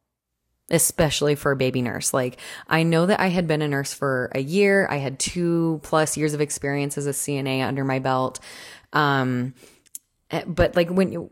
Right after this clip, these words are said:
when, when you graduate nursing school, like, you're not all of a sudden like, "I know exactly what I'm doing. I know how to be a nurse." No, like, actually, you know nothing.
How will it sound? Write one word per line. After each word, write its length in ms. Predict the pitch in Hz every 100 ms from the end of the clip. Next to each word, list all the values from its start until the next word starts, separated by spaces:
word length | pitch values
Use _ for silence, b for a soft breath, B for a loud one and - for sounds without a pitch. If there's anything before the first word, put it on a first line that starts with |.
| -
when, 200 | 160 - -
when 200 | 185 196
you 80 | 269
graduate 360 | 285 277 233
nursing 420 | 151 139 - 180 185
school, 480 | - 208 220 226
like, 260 | 202 156 151
you're 220 | 165 175
not 220 | 180 170
all 220 | - 156 151
of 80 |
a 60 | 151
sudden 360 | - 147 143 143
like, 340 | 131 123 -
"I 140 | 143 143
know 180 | 139 135
exactly 400 | 131 123 135 151
what 120 | 139
I'm 140 | 135
doing. 260 | 135 131 131
I 60 |
know 160 | 127 127
how 140 | 127
to 60 | 127
be 100 | 123
a 60 | 117
nurse." 320 | 95 143 -
No, 200 | 143 135
like, 200 | 135 -
actually, 400 | 139 151 202 196
you 140 | 165
know 140 | 151 135
nothing. 540 | 123 98 - 62 -